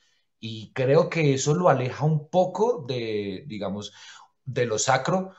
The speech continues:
o no sé si lo estoy confundiendo también como con un ámbito de pronto judeo-cristiano católico, porque igual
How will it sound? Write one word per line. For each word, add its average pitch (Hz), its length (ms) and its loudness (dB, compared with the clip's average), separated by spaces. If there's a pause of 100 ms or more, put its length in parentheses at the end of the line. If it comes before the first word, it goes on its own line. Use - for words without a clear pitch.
(120)
o 151 140 4
no 143 160 6
sé 160 140 2
si 165 120 0
lo 175 80 2
estoy 143 200 0
confundiendo 143 600 0
también 135 300 2
como 127 460 -2
con 123 140 -2
un 110 100 -6
ámbito 123 380 -4
de 123 100 2
pronto 107 300 -6
judeo-cristiano 107 720 -4
católico, 107 680 -2
porque 104 220 -14
igual 104 280 -2